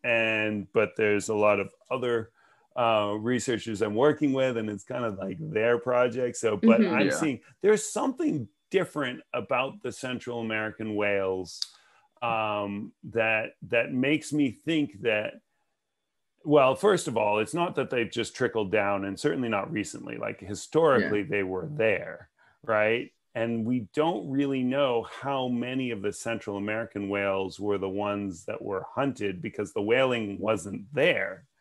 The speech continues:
Speaker 1: So you
Speaker 2: Mm-hmm.
Speaker 1: have this problem of, like, okay, if so many whales were killed, you know, in coastal California, how many were Central American?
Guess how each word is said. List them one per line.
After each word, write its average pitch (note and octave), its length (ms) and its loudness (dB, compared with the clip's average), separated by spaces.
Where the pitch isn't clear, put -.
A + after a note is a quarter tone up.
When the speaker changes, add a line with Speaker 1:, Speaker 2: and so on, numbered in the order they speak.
Speaker 1:
So F3+ 120 4
you B2 140 4
Speaker 2:
Mm-hmm. G#2+ 100 0
Speaker 1:
have A#2+ 120 0
this A2+ 180 2
problem D3 380 4
of, G#2+ 160 0
like, A2 220 2
okay, A#2 300 4
if G#2+ 120 0
so D3+ 180 -2
many C#3+ 200 2
whales A#2+ 360 0
were G2+ 120 -4
killed, A2 560 2
you A2+ 120 -4
know, G2+ 320 0
in G#2 140 -4
coastal G#2+ 360 -2
California, G#2+ 720 -2
how G2 120 -8
many G2 180 -4
were A2 140 -2
Central F3 280 -4
American? - 400 -2